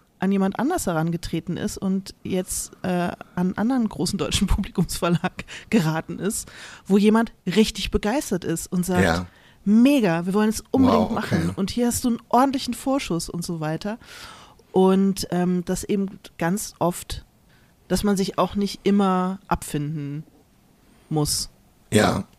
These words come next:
Speaker 1: Mit, mit solchen, äh, Beurteilungen von außen, sondern dass es durchaus sein kann, dass es jemand anders ganz, ganz anders sieht. Auch das ist natürlich ein bisschen Glückssache, dass man dann an solche Leute gerät, aber
Speaker 2: Total.
Speaker 1: ähm,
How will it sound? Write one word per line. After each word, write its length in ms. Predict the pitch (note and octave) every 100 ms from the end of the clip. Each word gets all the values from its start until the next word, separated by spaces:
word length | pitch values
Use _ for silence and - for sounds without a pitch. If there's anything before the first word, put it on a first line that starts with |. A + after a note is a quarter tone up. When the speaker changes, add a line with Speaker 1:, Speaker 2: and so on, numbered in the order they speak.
| - -
Speaker 1:
Mit, 340 | F3+ - -
mit 220 | E3+ E3+
solchen, 760 | - E3 E3 - E3 D#3+ D#3 D#3
äh, 220 | - D#3 D3+
Beurteilungen 640 | D#3+ E3+ - D#3+ D3+ D#3
von 200 | - D#3+
außen, 280 | - F3+ D#3
sondern 280 | D3+ D3+ D#3
dass 120 | D#3
es 140 | E3+
durchaus 360 | - A3 - F3
sein 180 | D#3+ E3+
kann, 180 | E3+ D#3+
dass 140 | D#3+
es 120 | - -
jemand 280 | D#3+ D3+
anders 380 | D3 E3+ E3+ -
ganz, 300 | D3+ D3 D3+
ganz 360 | D#3 D3 - - - - - - - - _ _
anders 360 | D#3+ D#3+ C#3 -
sieht. 180 | A#2+
Auch 100 | E3
das 140 | D3 G3
ist 140 | F#3+
natürlich 240 | F3 D#3+ D#3+
ein 40 |
bisschen 220 | D#3+ D3+
Glückssache, 480 | D3 D#3 - A#2+ -
dass 200 | - -
man 100 | D#3+
dann 160 | C#3+ C#3+
an 120 | D3+
solche 240 | D#3 D3 D#3
Leute 240 | - -
gerät, 440 | E3 G#3 F#3 -
aber 320 | - D#3+ D#3+ D#3+ -
Speaker 2:
Total. 560 | G2 - F#2+ E2+ E2 -
Speaker 1:
ähm, 600 | D#3+ E3 E3 E3 E3